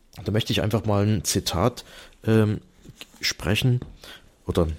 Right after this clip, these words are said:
vorlesen vom Evangelium nach Matthäus, fünfundzwanzigstes Kapitel, Vers einunddreißig bis sechsundvierzig.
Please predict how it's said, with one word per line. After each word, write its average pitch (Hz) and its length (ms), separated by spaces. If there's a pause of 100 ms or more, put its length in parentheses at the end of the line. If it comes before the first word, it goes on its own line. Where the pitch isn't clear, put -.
(640)
vorlesen 160 560 (400)
vom 110 480
Evangelium 107 840
nach 101 160
Matthäus, 113 520
fünfundzwanzigstes - 1000
Kapitel, - 460 (380)
Vers - 320
einunddreißig 101 920 (300)
bis - 340 (580)
sechsundvierzig. - 1080